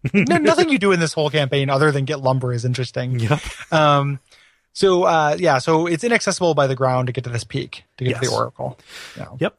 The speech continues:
Speaker 1: So you have to, uh, go get some air support, not just the Zeppel-, the Zeppelins, right? But also, uh, wyverns. You free them, uh, from a nearby camp after purifying a well. And, uh, these are your incredibly powerful,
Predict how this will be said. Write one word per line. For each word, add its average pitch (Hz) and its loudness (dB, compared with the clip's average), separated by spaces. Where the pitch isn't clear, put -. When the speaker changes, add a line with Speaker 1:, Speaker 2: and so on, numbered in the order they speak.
Speaker 1:
So - -2
you 123 0
have 135 -2
to, 123 0
uh, 110 0
go 143 0
get 175 -6
some 185 -2
air 175 -4
support, 113 -4
not 131 0
just 147 -2
the 123 -4
Zeppel-, 110 -4
the 117 -4
Zeppelins, 101 -6
right? 113 -8
But 131 0
also, 143 0
uh, 147 -2
wyverns. 139 -2
You 107 -6
free 143 -2
them, 104 -2
uh, 110 -2
from 107 -4
a - -4
nearby 104 -2
camp 104 -8
after 104 -6
purifying 104 -10
a 95 -10
well. 104 -2
And, 107 -2
uh, 101 0
these 113 -2
are 104 2
your 98 -6
incredibly 117 -4
powerful, 110 -8